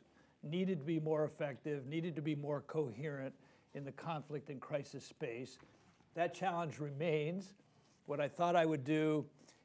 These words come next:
in the, in the ten minutes or so that, uh, I was invited to kind of set the table is to describe some of the internal challenges and needs that I think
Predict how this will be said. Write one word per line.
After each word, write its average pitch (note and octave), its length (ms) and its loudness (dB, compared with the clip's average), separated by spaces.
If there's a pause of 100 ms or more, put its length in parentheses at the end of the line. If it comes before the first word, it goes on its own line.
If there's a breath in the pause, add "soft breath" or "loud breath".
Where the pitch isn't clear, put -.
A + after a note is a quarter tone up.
in C#3+ 320 -4
the, C#3 400 -4 (260)
in D3 120 -8
the C#3+ 160 -6 (220)
ten E3+ 200 4
minutes E3 300 -2
or C#3+ 80 0
so D3+ 340 0
that, C#3 220 -2 (280)
uh, C3+ 240 -6
I C#3+ 100 -4
was C#3 140 -4
invited D3 440 -2
to C3+ 220 -8 (120)
kind C3+ 160 -10
of A#2+ 60 -14
set E3 240 -6
the C#3 60 -10
table C3 640 -4 (500 soft breath)
is D#3 200 -6
to D#3+ 140 -2
describe E3 600 4 (280)
some F#3 260 0
of E3+ 120 4
the D#3 420 4
internal F3+ 640 4
challenges D#3 880 -2 (440 soft breath)
and D3+ 240 -2
needs F3+ 560 4
that D#3 140 0
I D3 100 4
think E3 240 -4